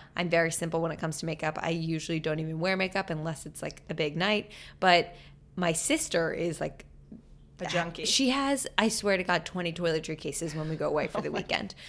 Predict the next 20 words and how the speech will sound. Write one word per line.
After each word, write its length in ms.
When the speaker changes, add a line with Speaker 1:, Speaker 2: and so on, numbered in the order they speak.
Speaker 1:
So 420
that 260
to 80
me 200
was 140
like, 160
"I'm 160
just 160
so 120
overwhelmed. 420
I 60
don't 140
even 120
wanna 160
touch 480
makeup 340
to 80
begin 240
with." 140
Speaker 2:
Mm-hmm. 180